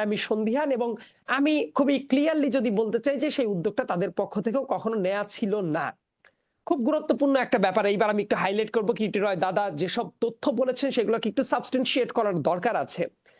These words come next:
যেমন এই যে কাঁটাতারের কথা আসলো, কাঁটাতারের ব্যাপারটা মাথায় আসলে আমি just পাঁচ দিন আগের একটা খবরের কথা বলি, একটু সার্চ করলে প্রত্যেকেই দেখতে পারবেন। পাটগ্রাম লালমনিরহাটে ভারত কিন্তু একটা বর্ডারের পাশে কিছুটা স্থাপনা নির্মাণ করার চেষ্টা করছে,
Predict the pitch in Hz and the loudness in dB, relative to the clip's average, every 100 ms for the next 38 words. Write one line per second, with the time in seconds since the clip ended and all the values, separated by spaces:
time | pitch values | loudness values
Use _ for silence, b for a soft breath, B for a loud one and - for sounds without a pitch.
0 | b b 302 330 294 330 247 247 294 285 | b b 0 2 2 2 2 2 2 2
1 | 254 254 233 220 220 180 - 196 139 208 | 2 0 0 0 0 0 0 0 0 0
2 | 226 233 220 214 220 240 214 190 254 254 | 0 0 0 -2 -2 -2 -2 -2 -2 -2
3 | 311 233 190 208 190 B B - 185 - | -2 -2 0 0 -2 B B -8 -4 -4
4 | - 262 240 254 262 214 247 233 240 214 | 0 0 4 4 4 2 2 2 2 2
5 | 196 220 202 202 196 170 151 131 B B | 2 2 2 0 0 0 0 -2 B B
6 | 262 277 - 269 - 285 277 269 247 269 | 0 0 0 -2 0 0 0 0 0 0
7 | 262 214 208 185 240 294 285 - 190 185 | 0 -2 -2 -2 -2 -2 -2 -4 -4 -2
8 | 247 214 202 233 262 269 254 208 160 117 | -2 0 0 -2 -2 -2 -2 -2 -4 -8
9 | - - B B - 190 262 285 302 269 | -10 -20 B B -2 2 2 2 4 4
10 | 277 196 202 269 285 285 226 202 214 220 | 2 2 4 4 2 2 2 2 0 0
11 | 254 - 254 233 - - 226 240 254 247 | -2 0 -2 -2 -4 -2 0 0 0 0
12 | 226 214 b _ - 208 247 269 277 285 | -2 -6 b _ -2 0 2 0 0 0
13 | 277 285 269 302 262 240 | 0 -2 -2 -2 -2 -2